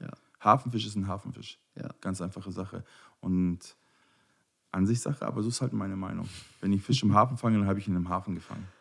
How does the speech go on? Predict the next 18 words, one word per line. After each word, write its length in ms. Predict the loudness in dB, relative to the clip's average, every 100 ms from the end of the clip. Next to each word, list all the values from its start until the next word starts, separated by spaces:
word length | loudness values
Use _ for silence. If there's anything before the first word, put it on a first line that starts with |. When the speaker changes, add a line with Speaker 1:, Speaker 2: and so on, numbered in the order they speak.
| _ _ _ _ _ -2
Speaker 1:
Sehe 160 | 2
ich 80 | 2
auch 120 | 2 -2
so. 160 | -10 -16 -18
Speaker 2:
Ja. 120 | -18 -20 _ _ _ _ _ _ _ _ _ _ _ _
Und, 420 | -2 2 2 2 -2
ähm, 420 | 0 2 2 -2 -8 _ _ -10
Rhein, 560 | 0 2 4 2 0 -2 _
Weser, 800 | -10 2 2 4 0 0 0 -4 -12 _ _ _
Elbe, 580 | -2 2 2 2 0 0 -6 _ _ _ _ _ _ _ _ _ _ _ _ _
Donau, 560 | -4 0 0 0 -2 -6 -14 _ _ _ _ _ _
Neckar, 580 | -6 -4 -4 -6 -6 -10 _ _ _ _ _ _ _ _ _
wobei 220 | -6 -4
der 100 | -2 -2
ein 60 |
bisschen 480 | -4 -4 -2 -2 -6 -8
langsamer 460 | -4 -4 -2 -4
fließt. 520 | -4 -6 -8 -8 -18